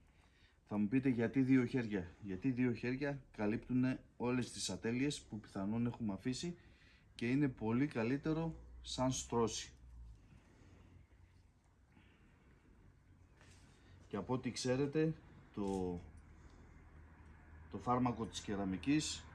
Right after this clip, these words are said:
κεραμική, δεν αντέχει μετά από σαράντα οκτώ ώρες. Εφόσον το έχουμε ανοίξει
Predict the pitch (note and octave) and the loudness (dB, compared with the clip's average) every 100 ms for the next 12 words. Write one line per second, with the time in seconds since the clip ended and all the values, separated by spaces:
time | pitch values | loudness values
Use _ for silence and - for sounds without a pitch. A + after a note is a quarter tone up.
0 | - - A2 G2 F2+ F2+ B2+ D3 D#3 - | -18 -4 0 2 2 2 4 2 2 -12
1 | - - - - - A#2 B2 G#2+ A#2 C3 | -16 -16 -16 -14 0 4 4 4 2 2
2 | D3+ D#3 C3+ A#2 G#2 B2+ B2 A#2+ A2 F#2+ | 4 4 4 2 2 0 2 -2 -2 -2
3 | G#2 - A#2 A2 G2 E2 - - - A#2 | -2 0 2 2 2 0 -4 -6 -2 -2
4 | B2 A#2+ B2+ C3 A#2+ A2+ A#2+ A2 A#2 | 2 2 2 4 4 6 4 4 2